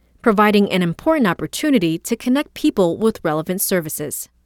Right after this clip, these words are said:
Many theoretical questions remain about the specificity of motor disruption to autism,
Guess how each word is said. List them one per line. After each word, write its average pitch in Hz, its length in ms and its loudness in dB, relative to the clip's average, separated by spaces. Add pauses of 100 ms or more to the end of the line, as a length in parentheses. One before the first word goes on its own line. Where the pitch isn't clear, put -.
(380)
Many 330 340 4
theoretical 233 560 2
questions 269 500 -2
remain 175 560 0
about 233 280 -2
the 254 80 -6
specificity 254 800 -2
of 165 80 -4
motor 165 220 -2
disruption 170 720 -4
to - 180 -8
autism, 247 640 -6